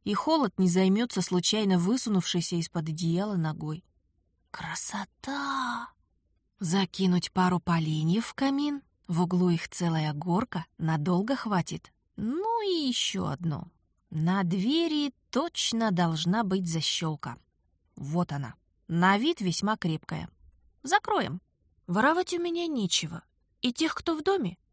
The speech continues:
я не боюсь. Просто хочу обезопасить себя от себя самой. Ночью я проснулась.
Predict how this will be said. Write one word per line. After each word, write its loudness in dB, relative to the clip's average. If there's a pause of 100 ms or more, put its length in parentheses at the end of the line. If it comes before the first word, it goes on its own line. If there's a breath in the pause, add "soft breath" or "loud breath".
(240)
я 0
не 2
боюсь. 0 (600)
Просто 0
хочу 0
обезопасить 2
себя 0 (520)
от -4
себя 2
самой. 2 (800)
Ночью 2
я 2
проснулась. 0